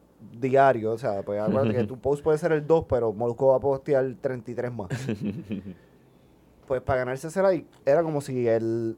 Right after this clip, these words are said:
Speaker 1: el de la lancha estuviese, como, como que dice, el post que yo vi que decía como que, "Ah, nuestro dinero, mira cómo está invertido nuestro dinero".
Speaker 2: Eso es lo que están en la ola.
Speaker 1: Ajá, que, que se ve como si estuviese surfeando
Speaker 2: Ah, sí, sí,
Speaker 1: en
Speaker 2: sí,
Speaker 1: la
Speaker 2: ya lo
Speaker 1: ola.
Speaker 2: vi, ya lo vi.
Speaker 1: Pero entonces, lo que nadie dice es que ellos estaban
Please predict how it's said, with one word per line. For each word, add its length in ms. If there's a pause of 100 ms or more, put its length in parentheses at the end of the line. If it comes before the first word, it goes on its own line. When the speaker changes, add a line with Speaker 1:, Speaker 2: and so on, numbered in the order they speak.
Speaker 1:
el 160
de 140
la 100
lancha 300
estuviese, 540
como, 260 (100)
como 200
que 80
dice, 460
el 520
post 180
que 120
yo 80
vi 60
que 60
decía 220
como 160
que, 160
"Ah, 160
nuestro 420
dinero, 320
mira 220
cómo 160
está 140
invertido 340
nuestro 260
dinero". 380
Speaker 2:
Eso 160
es 40
lo 60
que 80
están 220
en 140
la 120
ola. 380 (260)
Speaker 1:
Ajá, 240
que, 220
que 240
se 100
ve 120
como 160
si 80
estuviese 340
surfeando 520
Speaker 2:
Ah, 200
sí, 180
sí, 140
Speaker 1:
en 60
Speaker 2:
sí, 40
Speaker 1:
la 120
Speaker 2:
ya 60
lo 60
Speaker 1:
ola. 60
Speaker 2:
vi, 80
ya 60
lo 100
vi. 120 (160)
Speaker 1:
Pero 180
entonces, 400 (340)
lo 180
que 80
nadie 220
dice 260
es 100
que 100
ellos 220 (120)
estaban 440